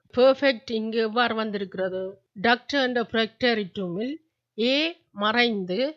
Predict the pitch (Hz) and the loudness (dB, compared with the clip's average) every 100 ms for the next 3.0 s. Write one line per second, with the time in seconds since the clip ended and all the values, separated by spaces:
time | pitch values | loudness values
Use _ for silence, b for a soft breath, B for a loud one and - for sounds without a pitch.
0 | - 233 240 277 294 370 381 180 233 294 | -4 -2 0 0 -2 -4 -8 -4 0 0
1 | 381 247 247 - - 277 226 254 254 202 | 4 4 4 -2 -2 -2 0 -4 -4 -4
2 | 170 135 - 147 - _ _ 208 247 | -6 -8 -10 -16 -16 _ _ -4 0